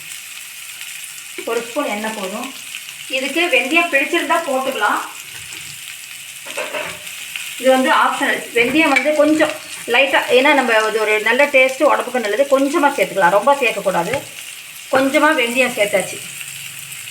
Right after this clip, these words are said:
இப்போ கொஞ்சம் கடலைப்பருப்பு, கொஞ்சம் உளுத்தம்பருப்பு,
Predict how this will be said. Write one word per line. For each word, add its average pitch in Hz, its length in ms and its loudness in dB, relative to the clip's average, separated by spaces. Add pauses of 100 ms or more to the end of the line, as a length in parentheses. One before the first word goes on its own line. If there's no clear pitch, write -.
(320)
இப்போ 254 220 6
கொஞ்சம் 247 380 2 (320)
கடலைப்பருப்பு, 254 680 4 (2250)
கொஞ்சம் 254 320 6
உளுத்தம்பருப்பு, 247 600 4